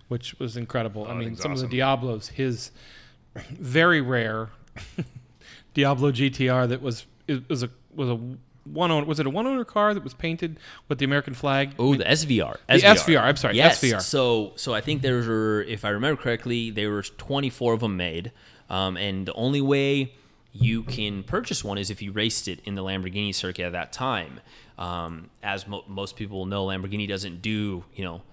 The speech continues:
Speaker 3: Le Mans or these races that you see Ferrari, Porsche at. They, so they have their own little,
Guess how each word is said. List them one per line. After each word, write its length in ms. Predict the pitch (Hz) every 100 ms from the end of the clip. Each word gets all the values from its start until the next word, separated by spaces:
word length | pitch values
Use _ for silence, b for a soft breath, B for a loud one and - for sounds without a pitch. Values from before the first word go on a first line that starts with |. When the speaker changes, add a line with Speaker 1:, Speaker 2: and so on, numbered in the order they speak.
| -
Speaker 3:
Le 100 | 98
Mans 300 | 98 104 101
or 80 | 98
these 240 | 95 95 98
races 320 | 98 - 92
that 180 | 92 82
you 100 | 92
see 160 | -
Ferrari, 420 | 92 95 98 92
Porsche 360 | 82 117 127 -
at. 180 | 92 85
They, 140 | 92
so 140 | - 95
they 80 | 107
have 100 | 107
their 100 | 107
own 120 | 107
little, 400 | 101 98 92